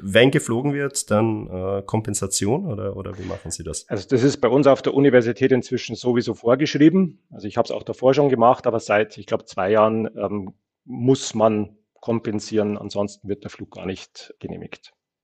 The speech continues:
Speaker 1: Eine grüne Idee, die mich fasziniert, ist
Speaker 2: Das sind Elektroautos, die dann auch als Zwischenspeicher für erneuerbare Energien genutzt werden.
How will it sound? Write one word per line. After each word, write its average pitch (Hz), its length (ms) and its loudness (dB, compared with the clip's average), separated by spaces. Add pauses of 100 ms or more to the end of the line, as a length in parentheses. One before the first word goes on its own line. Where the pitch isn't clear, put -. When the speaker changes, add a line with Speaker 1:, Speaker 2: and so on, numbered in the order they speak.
(100)
Speaker 1:
Eine 110 260 8
grüne 165 400 6
Idee, 120 540 0
die 139 200 -6
mich 131 260 -6
fasziniert, 107 840 0 (120)
ist - 520 -2
Speaker 2:
Das - 120 -8
sind 147 320 0
Elektroautos, 143 1200 4
die 139 160 2
dann 143 240 6
auch 131 340 6
als 113 180 0
Zwischenspeicher 127 680 0
für - 160 2
erneuerbare 113 580 4
Energien 117 480 -4
genutzt 131 400 -4
werden. 160 420 -2